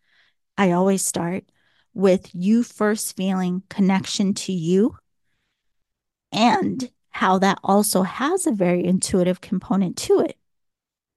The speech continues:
But you being in connection, awareness to body and your groundedness and being stabilized and being in relationship to mind is also foundational and important.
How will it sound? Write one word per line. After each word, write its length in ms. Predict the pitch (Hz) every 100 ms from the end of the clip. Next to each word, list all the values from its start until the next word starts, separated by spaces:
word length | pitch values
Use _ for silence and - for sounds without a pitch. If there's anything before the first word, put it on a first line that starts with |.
| _ _ _ _ _
But 220 | 226 208
you 580 | 202 196 247 277 294 302 _ 226
being 420 | 240 240 240 240 247 _ _ _ _
in 360 | 214 233 247 247 - -
connection, 640 | - 226 220 - - 214
awareness 560 | - 190 202 202 202 -
to 200 | - 185
body 560 | 175 190 190 185 190 -
and 160 | - 190
your 140 | 185
groundedness 800 | 180 190 185 185 190 185 185 -
and 180 | 190 185
being 280 | 190 185 190
stabilized 1040 | - - 196 202 208 202 185 190 190 -
and 260 | - 185 175
being 200 | 185 185
in 100 | 175
relationship 720 | 180 185 208 - 208 - -
to 160 | -
mind 540 | 175 175 175 196 220 240 - - - _ _
is 200 | 196 185
also 460 | - 185 190 - 190
foundational 800 | - 175 175 185 202 - - 190
and 100 | -
important. 560 | 180 - 226 240 254